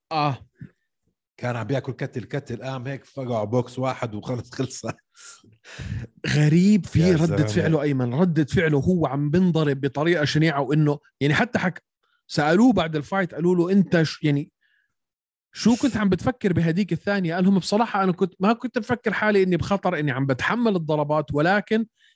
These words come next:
Speaker 1: بيني وبين حالي عم بقول إنه لو استمريت في هذا، في هذا النظام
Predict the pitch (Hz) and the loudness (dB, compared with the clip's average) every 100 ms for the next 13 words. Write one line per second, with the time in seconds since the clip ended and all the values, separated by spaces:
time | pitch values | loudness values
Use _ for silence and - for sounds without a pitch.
0 | - 131 185 226 202 190 214 214 165 165 | -10 0 2 2 2 0 0 0 0 -2
1 | 160 202 208 214 151 156 143 135 131 127 | 0 2 2 2 4 6 6 4 4 4
2 | 131 - - 143 170 170 170 220 214 175 | 2 0 -2 0 2 2 2 4 4 2
3 | _ - _ _ _ _ _ _ _ - | _ -20 _ _ _ _ _ _ _ -6
4 | 123 139 180 202 180 170 147 151 170 196 | 0 2 2 2 0 -2 -2 -2 2 2
5 | 190 180 165 202 220 | 2 0 0 -2 -4